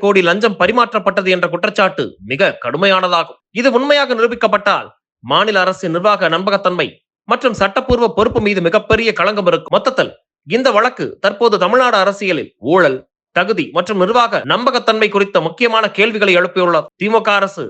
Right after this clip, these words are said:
குற்றச்சாட்டுகளை அரசியல் நோக்கில் தூண்டப்பட்டதாக கூறி மறுத்தாலும், அமலாக்கத்துறை கையில் உள்ள ஆதாரங்கள் வெளிவந்தால்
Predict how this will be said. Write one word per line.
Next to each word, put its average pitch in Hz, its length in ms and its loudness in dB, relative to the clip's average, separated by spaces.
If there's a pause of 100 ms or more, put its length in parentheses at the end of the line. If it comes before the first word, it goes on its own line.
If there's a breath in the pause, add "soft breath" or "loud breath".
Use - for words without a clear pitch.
குற்றச்சாட்டுகளை 202 680 -2 (120)
அரசியல் 214 520 -2
நோக்கில் 202 300 -2 (200)
தூண்டப்பட்டதாக 220 680 0
கூறி 208 240 2
மறுத்தாலும், 170 520 0 (380)
அமலாக்கத்துறை 202 580 0
கையில் 190 340 -2
உள்ள 190 120 2 (140)
ஆதாரங்கள் 202 480 0
வெளிவந்தால் 175 500 -2